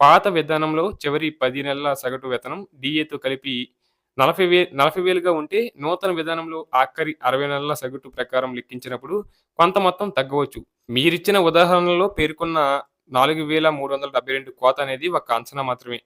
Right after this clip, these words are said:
వాస్తవ వేతన శ్రేణి డిఏ రేట్లు మరియు సర్వీస్ కాలం వంటి అనేక అంశాలపై ఆధారపడి ఉంటుంది.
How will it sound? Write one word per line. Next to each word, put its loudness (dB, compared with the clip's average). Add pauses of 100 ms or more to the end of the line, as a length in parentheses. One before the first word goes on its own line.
(180)
వాస్తవ 6
వేతన 2
శ్రేణి 0
డిఏ 0
రేట్లు 0
మరియు -4
సర్వీస్ -2
కాలం -2
వంటి -4 (160)
అనేక -4
అంశాలపై -2 (220)
ఆధారపడి 2
ఉంటుంది. -12